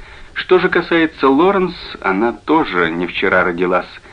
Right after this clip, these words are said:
В адвокаты она взяла мэтра Вильпо, старого проныру,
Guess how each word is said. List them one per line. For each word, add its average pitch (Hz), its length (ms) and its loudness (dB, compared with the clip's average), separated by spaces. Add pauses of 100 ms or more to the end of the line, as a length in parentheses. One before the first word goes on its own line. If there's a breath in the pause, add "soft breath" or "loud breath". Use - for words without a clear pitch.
(340 loud breath)
В 92 140 -2
адвокаты 104 540 0
она 98 180 2
взяла 95 380 2
мэтра 95 680 0
Вильпо, 101 640 -2 (220 loud breath)
старого 107 520 0
проныру, 139 640 4